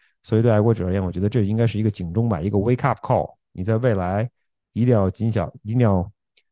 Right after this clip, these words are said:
呃，遵守自己的行为准则，不要犯这种低级的错误。这种错误在我看来实在不应该。Joe Judge，你去 Giants 当过主教练，你在爱国者待了那么长时间，对吧？真的，我觉得这件事情本身让人，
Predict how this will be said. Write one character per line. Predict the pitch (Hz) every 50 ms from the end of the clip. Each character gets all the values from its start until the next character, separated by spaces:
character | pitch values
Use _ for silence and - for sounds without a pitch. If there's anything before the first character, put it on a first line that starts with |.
| _ _ _ -
呃， | 95 95 90 87 85 82 82 -
遵 | - 190 220 208
守 | - 113 98
自 | 92 117 117
己 | 98 92 82
的 | 76 87 87 87 90 - _ _ _ _
行 | _ - 107
为 | 110 127 131
准 | - 104 85
则， | 78 - - 101 107
不 | - _ -
要 | 165 156
犯 | 113 - - 107 95
这 | 90
种 | 92 90 82
低 | - 98 92
级 | 82 90
的 | 80 87
错 | - - 87 71
误。 | 71 82
这 | - 139 123
种 | 98 95 90
错 | 92 - 120 104
误 | 98 90 85 82 - - - _ _ _ _ _
在 | - 127
我 | 92 82
看 | - - 85
来 | 98
实 | 101 - - 117
在 | 131 147 113
不 | - -
应 | 87 80 80
该。 | 76 80 80
Joe | 92 - 135 135 131
Judge， | 135 131 101 80 82 - - _
你 | - 92 92
去 | - - 107
Giants | 101 120 117 101 92 85 -
当 | - 101 98
过 | 95 90
主 | - 80
教 | 80 87
练， | 87 92 85 - - _ _ _ _ _ _ _
你 | - -
在 | 104 117
爱 | 107 98
国 | 117 117
者 | 113 104
待 | - 120 117
了 | 117
那 | 127 165 143
么 | 107
长 | - - - 87
时 | 90 - -
间， | - - - _ _ _
对 | _ -
吧？ | - - - _ _
真 | - 95 95
的， | 101 98 95 - _ _ _ _ _ _
我 | - 98 90
觉 | 95 98
得 | 98 98 95 90 85 - - _ _ _ _ _
这 | _ -
件 | 120 127 131
事 | 123 127
情 | 113 107 90
本 | 92 87
身 | 90 127 127 127 123 -
让 | 113 98 95
人， | 95